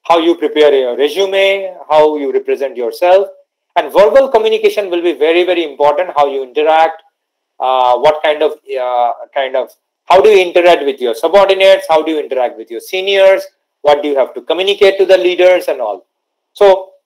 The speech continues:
while you are going through your engineering discipline, I would request all of you to also spend enough time, uh, focusing on your communication, right? Uh, as you move ahead,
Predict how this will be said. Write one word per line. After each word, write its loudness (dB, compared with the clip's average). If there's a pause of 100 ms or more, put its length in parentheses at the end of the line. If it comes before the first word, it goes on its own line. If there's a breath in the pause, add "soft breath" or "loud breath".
(380)
while 4
you 0
are 2
going -2
through -12
your -4
engineering -2
discipline, -6 (360)
I 4
would -6
request 0
all 4
of 0
you -2 (320)
to -2
also 0
spend -2
enough -2
time, -2 (380)
uh, 0
focusing -4
on -2
your -2
communication, -10 (600)
right? 2 (800)
Uh, 6 (180)
as 4
you -2
move 0
ahead, 2